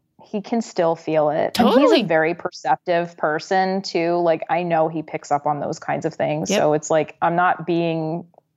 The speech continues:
Speaker 1: s-, stealthy and hiding it
Speaker 2: Right.
Speaker 1: or <laughs> anything.
Speaker 2: Right. Right. Yep.
Speaker 1: Yeah.
Speaker 2: You got it.
Speaker 1: So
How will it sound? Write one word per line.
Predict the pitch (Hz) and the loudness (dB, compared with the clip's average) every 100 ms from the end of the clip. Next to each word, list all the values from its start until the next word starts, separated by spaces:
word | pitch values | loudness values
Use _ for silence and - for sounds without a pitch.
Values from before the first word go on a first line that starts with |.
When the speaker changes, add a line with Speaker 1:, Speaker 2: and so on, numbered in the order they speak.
| _ - | _ -4
Speaker 1:
s-, | 214 - - - | -4 -4 -18 -20
stealthy | - - 196 170 170 160 156 | -18 -2 2 2 2 -2 0
and | 113 | 0
hiding | 175 175 170 160 | 0 2 2 0
it | 151 156 | 0 0
Speaker 2:
Right. | 151 | 2
Speaker 1:
or | 180 | 2
<laughs> | |
anything. | 240 254 - - 247 220 | 2 -2 -4 -2 0 0
Speaker 2:
Right. | 160 - - 339 - - 269 | -2 -4 -6 -6 -8 -16 -8
Right. | 175 - - - _ _ _ _ _ _ _ _ _ | -6 -4 -6 -10 _ _ _ _ _ _ _ _ _
Yep. | 214 202 214 - _ _ _ _ _ _ - - - - - - - _ | -4 -2 -2 -6 _ _ _ _ _ _ -20 -20 -20 -20 -20 -20 -20 _
Speaker 1:
Yeah. | 170 165 156 | -2 2 2
Speaker 2:
You | 156 | 2
got | 202 262 | 2 2
it. | 240 233 | 2 0
Speaker 1:
So | 175 170 165 170 | -2 -2 -2 -6